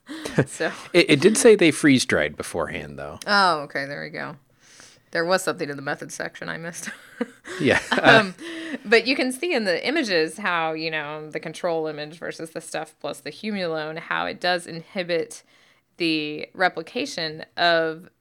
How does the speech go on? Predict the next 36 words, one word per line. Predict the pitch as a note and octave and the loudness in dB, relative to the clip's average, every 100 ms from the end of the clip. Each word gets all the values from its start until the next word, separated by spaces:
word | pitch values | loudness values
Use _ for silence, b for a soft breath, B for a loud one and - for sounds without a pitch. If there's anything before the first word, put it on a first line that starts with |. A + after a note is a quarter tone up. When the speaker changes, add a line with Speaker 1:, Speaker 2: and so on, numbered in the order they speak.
| - | -6
Speaker 1:
the | E3 | -2
R | C#3+ D3+ | 2 0
S | C#3 - | -2 -6
V. | E3+ E3+ D#3 D#3 D#3 _ _ _ _ _ _ _ _ _ _ _ _ _ | -4 -4 -4 -6 -12 _ _ _ _ _ _ _ _ _ _ _ _ _
Yeah, | - - B2+ | -14 -14 _
the | - - | -10 -6
R | B2+ | -4
S | - | -6
V | - - - | -10 -14 -14
virus | D#3+ E2 D#2 - | -8 -4 -4 -6
is | - D#3 | -12 -14
in | D3 | -12
that | - | -12
name. | - F3+ - B B B B B _ | -12 -12 -14 B B B B B _
But | F#3+ A#3 A3+ | 0 6 8
it | A3+ | 8
didn't | D4 A#3+ G#3 | 4 -4 -4
just | G#3 A3 | -4 -4
do | F3 D#3+ | -4 0
that, | E3 C#3+ - | 2 2 2
which | F3 | -4
is | F#3 | -2
what's | G3 F#3 | -2 0
kind | F#3 | 0
of | D#3 | 0
cool | - F3 | -2 -2
about | D3+ B2+ B2+ | 0 -2 -4
it, | - | -6
because | F3 D#3+ | -4 -4
there's | F#3 F#3 | -2 -4
this | G#3 | -4
thing | - A3+ A3 | -2 0 0
that | G3+ - | -4 -6
we | D3+ | -10
can't | - A3+ G#3+ G#3+ | -6 -2 -2 -4
stop, | - - C#3+ A#2 A#2 | -6 0 2 0 -4